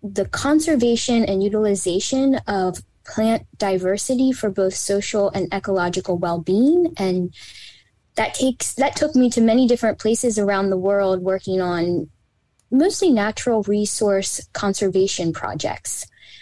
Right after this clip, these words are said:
Um, I was in the high Andes of Peru, working with indigenous farmers to, um, create a genetic reserve to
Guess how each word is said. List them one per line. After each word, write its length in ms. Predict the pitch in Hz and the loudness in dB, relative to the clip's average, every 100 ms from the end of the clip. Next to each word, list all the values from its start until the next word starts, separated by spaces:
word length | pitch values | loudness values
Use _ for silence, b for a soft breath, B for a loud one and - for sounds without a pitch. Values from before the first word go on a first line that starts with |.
| B - | B -8
Um, 300 | 175 165 165 | -4 -2 -2
I 100 | 170 | -2
was 160 | 175 | -2
in 100 | 175 | 0
the 60 | 170 | -2
high 240 | - 208 | -2 0
Andes 420 | 196 202 190 185 196 | 2 2 2 0 0
of 180 | 175 | -2
Peru, 540 | - - 190 254 254 247 | -4 -2 2 2 2 2
working 340 | 202 190 185 | 0 -2 -2
with 160 | 180 180 | -2 -2
indigenous 580 | 180 185 190 175 175 - | 0 0 0 -2 -4 -4
farmers 880 | 226 220 220 220 220 220 214 - - | -2 2 2 2 2 2 0 -4 -8
to, 460 | - 190 170 170 B B B B B | -2 0 0 -4 B B B B B
um, 420 | 175 165 147 156 190 - - _ - | -4 -2 0 -2 -4 -10 -16 _ -10
create 460 | - 208 185 180 - | -2 2 2 2 0
a 60 | |
genetic 480 | 190 190 185 180 180 | 0 0 2 -2 -2
reserve 600 | 175 170 208 233 233 - | -4 0 0 2 0 -4
to 420 | - 196 180 170 | -2 2 2 0